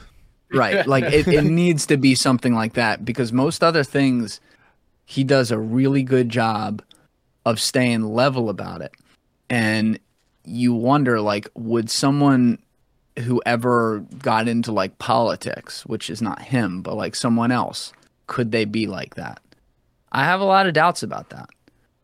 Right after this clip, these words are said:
Speaker 1: You know, like, you saw what, it's an ugly world. I mean,
Speaker 2: Yep.
Speaker 1: these people, they'll be friends i-, in, in the back bar and they'll say, "All right, I'm gonna step out and I'm, I'm gonna rip you to shreds in the media. We're gonna run with this, okay? I'll be back in five."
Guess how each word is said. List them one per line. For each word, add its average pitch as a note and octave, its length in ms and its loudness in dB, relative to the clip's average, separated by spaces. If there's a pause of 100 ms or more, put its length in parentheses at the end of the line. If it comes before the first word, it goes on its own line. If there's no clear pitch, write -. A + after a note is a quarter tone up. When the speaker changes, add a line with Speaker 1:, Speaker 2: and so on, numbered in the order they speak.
(120)
Speaker 1:
You A#2 100 0
know, A#2 220 2
like, A#2 280 0
you E3 80 -2
saw G#3 280 4
what, D#3 360 2
it's B2+ 260 0
an F3+ 100 4
ugly D3 300 2
world. B2 580 0
I - 40 -8
mean, A#2 180 4
Speaker 2:
Yep. A#2+ 80 4
Speaker 1:
these C#3+ 160 2
people, D#3 420 0
they'll C3 160 2
be C3+ 180 2
friends D3 720 -2
i-, A#2 180 -2
in, B2 300 0
in B2+ 180 -2
the B2 60 0
back C3 300 0
bar D#3 220 4
and B2 120 0
they'll A#2+ 60 0
say, C3 200 0
"All C3 80 4
right, B2 220 0
I'm A#2+ 120 -2
gonna C3 140 0
step B2+ 300 -2
out A#2+ 200 2
and A#2 100 0
I'm, A#2+ 160 -2
I'm B2 100 -4
gonna A#2 140 -4
rip A#2+ 240 -6
you A#2+ 60 -4
to G#2+ 80 -10
shreds A2+ 360 -4
in A2+ 80 -6
the A2 60 -4
media. A2 360 -4
We're A2 120 -8
gonna A2+ 120 -6
run A2 220 -6
with G#2 120 -8
this, G2 180 -8
okay? G#2+ 360 -4
I'll G#2 80 -4
be A2+ 100 -2
back G#2+ 260 -2
in G#2+ 60 -6
five." F2+ 300 0